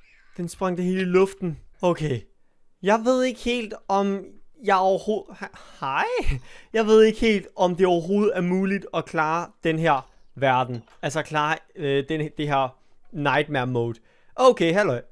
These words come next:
halløj. Fordi jeg tror, jeg føler lidt, det næsten er umuligt. Fordi virkelig helt seriøst. Jeg er kommet hertil, ikke? Den, der skal dø. Den, der skal så meget dø. Men jeg er kommet hertil. Og så er der kun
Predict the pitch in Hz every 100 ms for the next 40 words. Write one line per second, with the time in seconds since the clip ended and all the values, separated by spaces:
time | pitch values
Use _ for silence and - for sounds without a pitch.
0 | - - 196 185 135 - - - 185 185
1 | 190 175 214 220 135 226 - - - -
2 | - 214 - 262 262 254 233 233 233 214
3 | 233 233 220 190 214 196 151 - - -
4 | - 262 269 233 - _ _ 277 247 262
5 | 240 247 220 220 202 - 220 226 240 214
6 | 202 233 233 147 185 220 - - - 190
7 | 170 120 120 - - 160 - - - 160
8 | 120 117 - _ _ 240 247 226 226 226
9 | 220 220 247 233 175 180 _ _ - -
10 | - 214 208 254 240 240 233